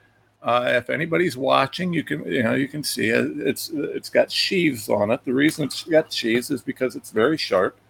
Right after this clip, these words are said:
Uh, it's, it's made of a high-grade steel, and it's really a nice, nice,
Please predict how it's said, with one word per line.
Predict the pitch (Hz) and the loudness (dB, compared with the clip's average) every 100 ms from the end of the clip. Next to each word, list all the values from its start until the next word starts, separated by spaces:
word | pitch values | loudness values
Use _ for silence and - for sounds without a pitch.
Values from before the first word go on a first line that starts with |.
| _ _ _ _ - | _ _ _ _ 0
Uh, | 117 117 127 - | 2 2 0 0
it's, | - - - - | -2 -2 -8 -6
it's | 123 - | -6 -2
made | 127 135 | 0 0
of | 147 | 0
a | 143 | 0
high-grade | - 139 143 147 151 | 2 2 2 0 0
steel, | - - 123 139 | -4 -2 2 2
and | 151 | 0
it's | 113 - | -4 -4
really | 127 190 214 | -2 0 2
a | 139 | 2
nice, | 120 110 107 175 202 - - | 0 4 4 4 -2 -10 -8
nice, | 107 101 101 165 - - - | -2 2 4 2 -2 -10 -12